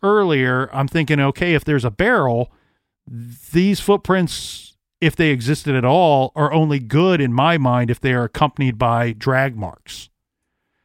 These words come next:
These alleged drag marks have become part of the narrative of Debbie's case, but have never, ever been mentioned by law enforcement or anyone other than Debbie's family and friends.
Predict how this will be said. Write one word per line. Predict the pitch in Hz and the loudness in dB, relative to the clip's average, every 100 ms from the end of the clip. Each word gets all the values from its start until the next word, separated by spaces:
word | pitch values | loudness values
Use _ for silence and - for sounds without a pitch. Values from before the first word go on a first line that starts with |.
| _ _ _ _ | _ _ _ _
These | 123 190 214 | 0 2 4
alleged | 220 185 170 117 | 4 4 0 0
drag | 147 170 180 | 2 2 2
marks | 151 135 127 - | 0 0 0 -2
have | 143 123 | -2 -2
become | 131 151 143 127 | -4 0 0 -2
part | - 170 170 - | -2 0 0 -2
of | - 120 | -6 -2
the | 127 | -2
narrative | 127 151 175 170 123 117 113 - _ | 0 0 0 0 0 -2 -4 -10 _
of | 156 135 131 127 117 123 | -4 -2 0 -2 -6 -4
Debbie's | 131 123 117 - | -4 -2 -4 -6
case, | - 190 156 - | -2 0 0 -4
but | - 139 147 | -4 -2 0
have | 156 127 | -2 -2
never, | 139 185 185 113 67 _ _ _ _ _ - | 0 0 0 -4 -12 _ _ _ _ _ -2
ever | 175 208 156 117 | 2 2 0 -2
been | 107 139 131 | -2 -2 0
mentioned | 131 127 135 127 - - | -2 -2 -2 -4 -4 -2
by | 117 117 120 | 0 0 -4
law | 120 135 147 | -4 0 0
enforcement | 143 131 117 - 101 101 _ _ _ 214 | -2 -2 -4 -6 -12 -12 _ _ _ -2
or | 226 233 160 156 160 _ _ _ _ - | 2 4 4 2 -2 _ _ _ _ -2
anyone | 165 170 175 165 160 - | 0 2 4 2 0 0
other | 151 156 143 | 0 2 0
than | 135 | -2
Debbie's | 113 135 135 131 | -2 -2 -2 -4
family | - - 143 135 131 127 127 | -6 -4 -2 0 0 -2 -2
and | 127 107 | -8 -8
friends. | - 170 135 92 - - | 0 0 0 -4 -18 -20